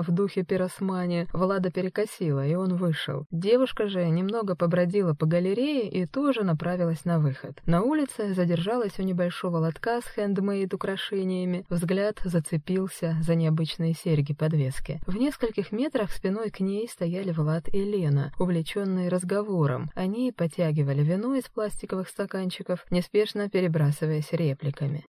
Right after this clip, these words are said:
«Ты женат?» «Нет». «Я тоже, свободна». «Ну, я не совсем, чтобы свободен, у меня есть». Юлька напрягала слух, но мимо проехала машина, и часть разговора она не услышала.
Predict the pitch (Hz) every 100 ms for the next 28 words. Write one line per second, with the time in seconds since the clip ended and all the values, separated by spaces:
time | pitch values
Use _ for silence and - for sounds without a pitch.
0 | _ - 269 254 226 - 196 240 262 320
1 | - - - _ _ 165 156 156 - -
2 | _ _ _ _ 208 277 311 185 180 196
3 | 226 - 185 180 160 151 147 160 185 214
4 | _ _ _ - 220 175 151 214 254 240
5 | 202 - - 269 208 - 160 147 160 156
6 | 160 277 294 147 131 147 160 202 220 196
7 | 220 202 - - 190 240 254 - 220 180
8 | 180 - 196 196 185 175 - 196 202 240
9 | - 185 180 185 254 220 - 185 208 -
10 | 185 175 185 - 277 285 185 156 - 175
11 | - - 170 165 170 247 233 170 170 185
12 | 202 - 208 165 135 135